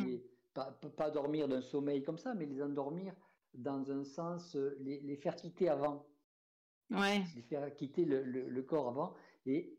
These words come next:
Speaker 2: et t'apercevoir que si tu, si tu connais bien ton animal,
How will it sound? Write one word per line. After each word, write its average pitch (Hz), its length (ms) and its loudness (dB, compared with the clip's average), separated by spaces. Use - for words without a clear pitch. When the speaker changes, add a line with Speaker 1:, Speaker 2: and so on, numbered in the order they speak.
Speaker 2:
et 123 100 -2
t'apercevoir 165 760 2
que 127 140 -4
si 123 180 -12
tu, - 320 0
si - 180 -16
tu 113 240 -8
connais 139 240 6
bien 139 180 4
ton 135 180 4
animal, 131 460 2